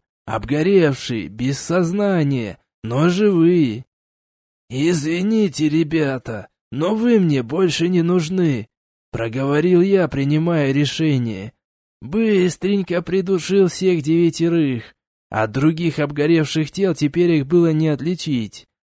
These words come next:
Все решат, что это князь их убил,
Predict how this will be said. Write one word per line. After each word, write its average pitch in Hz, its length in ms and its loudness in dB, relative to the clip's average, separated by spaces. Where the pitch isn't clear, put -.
Все 170 360 0
решат, 160 460 0
что - 200 -4
это 151 260 0
князь 165 380 -2
их 120 160 -4
убил, 139 420 -2